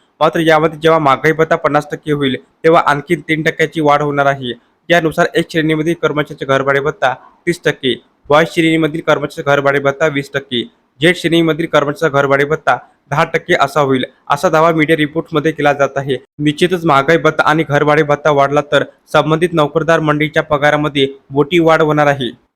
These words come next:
तर अशा प्रकारे सरकारी कर्मचारी संदर्भात अतिशय महत्त्वपूर्ण अपडेट या एपिसोडच्या माध्यमातून आपण पाहिले आहे.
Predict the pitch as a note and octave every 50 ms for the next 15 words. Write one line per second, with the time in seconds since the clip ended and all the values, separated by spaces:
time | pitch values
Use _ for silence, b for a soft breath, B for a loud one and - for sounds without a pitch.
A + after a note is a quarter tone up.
0 | _ _ _ _ _ _ E3 D#3 D3 - F3 D#3+ D3+ E3+ D#3+ F#3 F3+ F3 - D#3
1 | C#3+ - E3+ F3 F3 F3 D#3+ D#3+ D#3+ D#3+ D#3+ E3 E3+ - E3 D3+ D3 D#3+ D#3 E3+
2 | E3+ E3 - C#3+ C3+ D#3+ D#3 - F3 D#3 D3 D3+ D3 D3 - E3+ D#3+ D3+ C#3+ C3
3 | C3+ D#3+ E3 - E3+ D#3+ D3+ C#3+ D3 - D#3+ C#3+ - D#3+ D#3 D3+ D3+ D3+ D#3+ D#3
4 | D3+ D3+ E3+ D#3 C#3+ - D#3 D3 D3 C#3+ C#3+ C#3+ C#3 D3+ C#3+ B2+